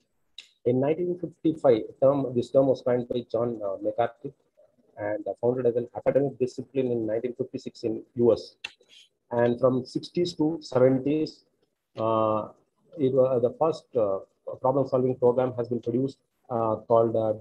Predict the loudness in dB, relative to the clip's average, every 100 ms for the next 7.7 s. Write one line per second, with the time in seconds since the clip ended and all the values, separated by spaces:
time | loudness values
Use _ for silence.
0 | 4 4 6 4 4 0 -4 -8 -8 -4
1 | -2 0 -2 -2 -4 -4 -6 _ -6 -4
2 | 0 0 0 -2 -2 -2 0 -2 -2 -4
3 | -6 _ -2 2 4 4 2 -4 -12 _
4 | _ _ _ _ 2 4 4 4 2 0
5 | 0 0 2 0 -2 -2 0 2 0 -2
6 | -4 -2 0 0 0 0 -2 -2 -4 0
7 | -2 -2 -4 -4 -4 -4